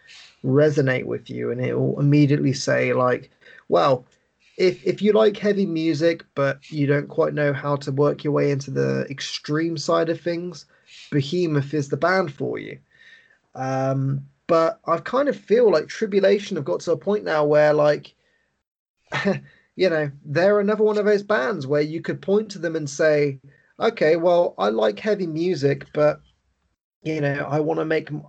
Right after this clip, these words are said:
I wanna work my way into the more extreme side of the genre," then Tribulation are definitely one of those bands that you could point to now and say, "Right, okay, well, you listen to this latest record and you could easily suggest that, you know, this is a band that could, uh,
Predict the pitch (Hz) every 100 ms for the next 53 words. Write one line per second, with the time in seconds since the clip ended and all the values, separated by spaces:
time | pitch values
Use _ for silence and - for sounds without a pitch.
0 | - 156 160 156 143 156 151 147 147 143
1 | 147 147 147 135 139 139 143 143 - -
2 | 151 156 165 147 160 170 165 160 151 143
3 | 156 165 185 208 202 _ - - _ 135
4 | 143 139 139 190 180 160 170 160 - 143
5 | 135 127 135 139 170 175 - 165 147 151
6 | 143 143 139 156 156 143 135 151 135 139
7 | - 180 190 - 131 123 117 120 123 -
8 | 131 127 131 151 147 196 - - - -
9 | - _ - 156 170 202 196 196 208 156
10 | 170 156 147 147 170 180 - 170 196 196
11 | 147 139 139 147 160 147 151 180 151 135
12 | - 131 135 139 139 139 139 131 151 143
13 | 143 139 143 147 139 139 151 156 139 135
14 | 143 143 151 143 143 139 139 143 139